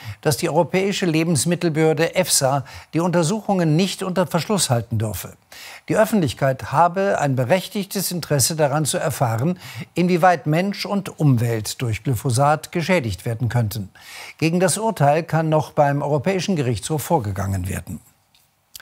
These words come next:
Im Euroraum sind weiterhin keine Zinserhöhungen in Sicht.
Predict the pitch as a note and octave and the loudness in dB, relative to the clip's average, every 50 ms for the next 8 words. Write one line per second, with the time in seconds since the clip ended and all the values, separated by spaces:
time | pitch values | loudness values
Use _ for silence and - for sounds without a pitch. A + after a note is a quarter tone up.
0 | - - - - - - - - - - - _ - E3+ F#3+ G3+ A#3 B3 G3 F#3+ | -20 -20 -20 -20 -20 -20 -20 -20 -20 -20 -20 _ -2 0 4 4 4 6 6 4
1 | F3 C3+ D3 D#3 E3 F#3+ G#3 G#3 D#3 E3 F#3 F3 D3+ B2 A#2 D3 D3+ D#3 D3+ E3 | 4 6 6 6 6 6 4 2 4 4 2 2 2 2 4 4 4 4 4 2
2 | D#3 C3 B2+ C#3+ D3 D3+ C#3+ A2 C3+ C3+ C#3 C#3 C#3 D3 C#3+ - - - A3 A3+ | 4 4 4 4 4 2 2 4 4 4 4 4 2 2 2 0 0 0 0 0
3 | A3+ - - D#3+ D3+ C3+ A2 A#2+ C3+ C#3 C3+ C3+ C#3 C3+ C#3+ C#3+ E3+ E3+ F3 C#3 | 0 -2 -2 -2 0 2 4 4 4 4 2 2 2 0 0 -2 0 0 0 0
4 | A#2 A#2 F2+ - - - - | 0 -2 -4 -6 -8 -10 -10